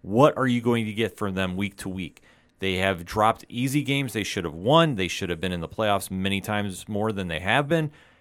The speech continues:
There's just, they're the definition of reasons because you can't figure 'em out.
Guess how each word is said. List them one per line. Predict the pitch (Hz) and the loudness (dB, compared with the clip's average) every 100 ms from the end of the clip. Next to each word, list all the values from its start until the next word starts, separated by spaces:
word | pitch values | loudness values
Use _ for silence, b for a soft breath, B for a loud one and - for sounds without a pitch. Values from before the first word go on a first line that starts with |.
| b b _ | b b _
There's | 101 117 107 | -2 0 0
just, | - 123 98 _ 87 - 127 117 - | -2 -2 -2 _ -20 -18 -14 -12 -10
they're | 131 160 156 | 2 4 4
the | 151 | 4
definition | 180 185 220 196 - 175 | 6 6 6 4 2 0
of | 135 | 2
reasons | 147 202 202 - - - - - | 4 4 2 -2 -12 -20 -18 -6
because | 120 147 127 | -2 0 2
you | 143 | 0
can't | 143 170 165 | -4 -4 -4
figure | - 147 123 120 | -2 -2 0 0
'em | 101 | -2
out. | 85 - | -6 -10